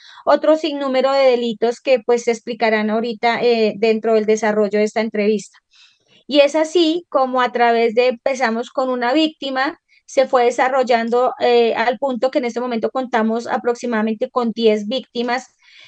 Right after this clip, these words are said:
eh, o seis, siete,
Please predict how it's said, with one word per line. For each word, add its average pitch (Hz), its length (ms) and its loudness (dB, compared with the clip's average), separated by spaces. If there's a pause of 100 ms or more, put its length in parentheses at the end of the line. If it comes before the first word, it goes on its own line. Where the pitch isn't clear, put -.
(100)
eh, 233 440 2
o 247 520 4 (360)
seis, 320 520 0 (200)
siete, 311 480 2